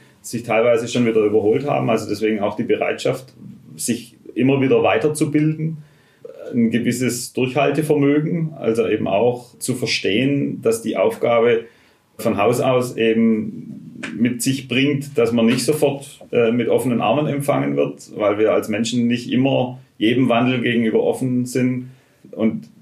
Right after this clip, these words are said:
dementsprechend auch eine, eine hohe Kommunikationsfähigkeit. Das ist mir auch immer ganz wichtig, dass es Menschen sind, die eben auch erklären können, warum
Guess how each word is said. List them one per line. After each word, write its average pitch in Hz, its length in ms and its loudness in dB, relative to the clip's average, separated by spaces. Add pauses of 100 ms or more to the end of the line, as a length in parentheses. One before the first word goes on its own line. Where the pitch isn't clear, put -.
(200)
dementsprechend 117 540 0
auch 110 360 0
eine, 104 380 0
eine 101 220 -2
hohe 117 220 4
Kommunikationsfähigkeit. 117 1300 0
Das 90 180 -6
ist - 380 -8
mir 113 240 0
auch 135 100 2
immer 131 160 2
ganz 123 220 -2
wichtig, - 460 -8 (400)
dass 101 160 0
es 107 80 -4
Menschen 113 320 0
sind, 123 420 0 (380)
die 110 100 4
eben 113 160 2
auch 107 560 -2
erklären 117 600 2
können, 123 600 2
warum 131 720 0